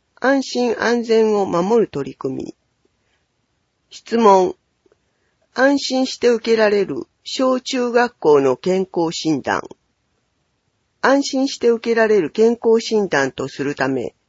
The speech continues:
小中学校の健康診断時の服装等への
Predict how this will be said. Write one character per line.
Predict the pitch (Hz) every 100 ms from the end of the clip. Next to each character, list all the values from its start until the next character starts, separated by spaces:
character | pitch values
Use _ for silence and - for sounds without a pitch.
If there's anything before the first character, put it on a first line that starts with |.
| _
小 | - 254 254
中 | 247 - 247 233
学 | 233 233 _
校 | 156 135
の | 127 113 -
健 | - 247 247
康 | 247 240
診 | 233 240 226
断 | 208 214 196
時 | - 135
の | 117 -
服 | - - 226
装 | - 247 226
等 | - 240 208 -
へ | 165
の | 147 120